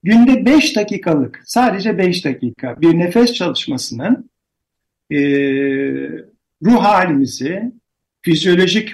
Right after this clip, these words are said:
uyarılmayı iyileştirdiğini, e, göstermiş bu çalışma. Ve nefes çalışmasıyla mindfulness, yani farkındalık meditasyonunu karşılaştırmışlar ve nefes çalışmasının, e, bu tür meditasyona göre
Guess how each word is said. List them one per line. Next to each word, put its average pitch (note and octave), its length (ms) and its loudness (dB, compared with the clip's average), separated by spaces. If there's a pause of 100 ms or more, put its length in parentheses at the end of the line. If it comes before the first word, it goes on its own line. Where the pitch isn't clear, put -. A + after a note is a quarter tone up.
uyarılmayı D#3+ 760 2
iyileştirdiğini, F#3 1120 -4 (100)
e, C3 300 -2
göstermiş B2+ 680 -8
bu C3+ 80 -12
çalışma. C3 540 -10 (1000)
Ve F#3+ 440 0
nefes F3+ 360 0
çalışmasıyla F#3 1000 -2 (440)
mindfulness, F3 760 0
yani C#3 220 -4
farkındalık D#3 720 -2
meditasyonunu D3 760 -2
karşılaştırmışlar B2+ 1120 -4
ve E3+ 340 -2
nefes F#3+ 280 -2
çalışmasının, E3 1000 0
e, D#3+ 60 -2 (920)
bu E3 540 0 (320)
tür D3+ 140 -2
meditasyona D3 680 -4
göre A#3 420 -2